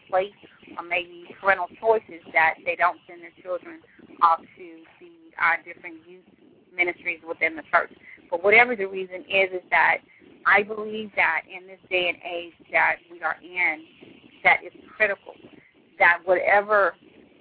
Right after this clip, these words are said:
topics we have, whatever issues we find within the local church, that we don't lay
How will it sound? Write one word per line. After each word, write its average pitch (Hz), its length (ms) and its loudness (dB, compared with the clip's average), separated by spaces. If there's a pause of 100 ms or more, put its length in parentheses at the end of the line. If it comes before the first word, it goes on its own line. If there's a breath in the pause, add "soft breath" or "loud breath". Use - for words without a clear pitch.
(160)
topics - 360 2 (180)
we 170 160 -18
have, 165 320 0
whatever 330 300 -8 (180)
issues 359 400 -8 (160)
we 359 100 -20 (120)
find 160 360 0 (500 soft breath)
within 175 420 -4
the 165 100 -6 (140)
local 175 320 0 (120)
church, 156 180 -2 (100)
that 160 160 -6
we 190 100 -14
don't 175 300 2 (180)
lay 175 240 0